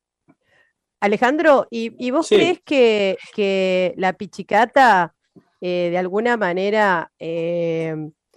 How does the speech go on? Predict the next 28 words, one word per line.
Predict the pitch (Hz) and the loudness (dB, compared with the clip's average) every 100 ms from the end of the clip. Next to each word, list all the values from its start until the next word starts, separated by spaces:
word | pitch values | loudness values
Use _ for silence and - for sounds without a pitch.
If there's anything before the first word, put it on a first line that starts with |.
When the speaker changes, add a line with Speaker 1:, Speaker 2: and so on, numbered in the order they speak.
| _ _ _ - - _ - - | _ _ _ -20 -20 _ -18 -8
Speaker 1:
es, | 214 - - | -6 -6 -4
es, | 220 208 208 - - | -2 -2 -6 -18 -6
tiene | 226 226 | -2 0
más | 220 233 | 0 -2
propósitos | - 226 180 214 226 - 220 214 165 | -2 -4 -2 -2 -4 -4 -8 -6 -4
de | 180 | -4
esta | 190 - 220 | -4 -2 -2
naturaleza? | 180 165 156 151 175 240 - 277 220 165 _ _ _ _ | -4 -8 -8 -4 -2 -4 -2 0 0 -2 _ _ _ _
En | 170 180 | -4 -4
esto | 185 220 196 | -2 -2 0
de | 170 170 160 | 0 -2 -4
control | - 165 170 - 196 220 240 | -8 -8 -8 -6 0 2 2
a | 214 | 2
la | 180 170 | 0 -4
sociedad, | - 180 - 175 196 226 - | -8 -14 -8 -4 -2 -2 -2
tiene, | 208 214 202 180 _ _ _ 202 196 | -4 -2 -2 -4 _ _ _ -14 -8
sobre | - 220 226 | -2 0 0
todo | 349 381 | 0 0
por | 247 202 | 0 -2
todo | 220 233 | -2 -2
lo | 226 | -2
que | 214 | -4
se | 175 | -6
descubre | 170 - 226 220 220 | -6 -4 -2 -2 -2
que | 170 | -4
tienen | 190 175 170 190 | -6 -4 -2 2
dentro, | 247 196 156 151 151 | 2 0 -8 -10 -6
¿no? | 180 208 233 | -4 -2 -2